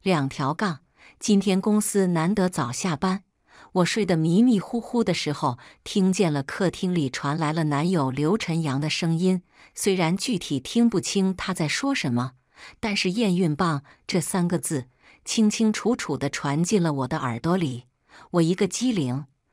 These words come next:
猛地清醒过来。我和刘晨阳自从大学在一起后，已经在一起五年。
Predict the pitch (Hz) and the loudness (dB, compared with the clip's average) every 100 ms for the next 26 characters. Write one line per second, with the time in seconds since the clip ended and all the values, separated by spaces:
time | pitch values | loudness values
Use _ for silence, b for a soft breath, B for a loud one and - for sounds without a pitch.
0 | _ - 190 156 151 151 240 233 - 123 | _ -2 2 2 0 -2 0 0 0 -4
1 | 156 143 123 117 - _ _ b b 208 | -2 -2 -2 -8 -12 _ _ b b 2
2 | 190 220 233 202 254 196 220 170 143 185 | 2 2 2 2 0 -2 0 0 0 -4
3 | b b - 254 196 165 180 214 165 - | b b -6 -2 -2 -2 -2 0 -2 0
4 | 156 156 196 165 156 - 127 - 147 123 | 0 0 -2 -2 -4 -4 -6 -4 -4 -6
5 | B B B B 196 180 190 190 175 190 | B B B B -2 2 2 2 0 0
6 | 180 - 196 185 131 131 127 147 | -2 0 0 0 -2 0 -2 -4